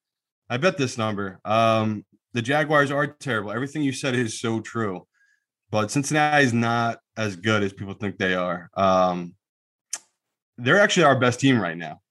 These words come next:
for our competition. We're three and oh in games involved in Cincinnati. We picked them twice, and they've won outright both times for us.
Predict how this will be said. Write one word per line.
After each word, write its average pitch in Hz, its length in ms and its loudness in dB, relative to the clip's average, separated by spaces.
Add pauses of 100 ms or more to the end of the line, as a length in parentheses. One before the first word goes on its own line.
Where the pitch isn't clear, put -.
(160)
for 113 200 4
our 113 120 6
competition. 117 640 2
We're 135 80 4
three 151 320 4
and 139 80 6
oh 123 220 6
in 101 80 0
games 107 260 -2
involved 101 300 -2
in 92 40 -6
Cincinnati. 98 440 -4
We 98 80 -4
picked 127 260 -4
them 113 160 0
twice, 117 380 2
and 113 80 -2
they've 98 100 -4
won 110 160 -2
outright 110 400 -2
both 107 180 -6
times 117 280 -4
for 131 160 -4
us. 127 240 -6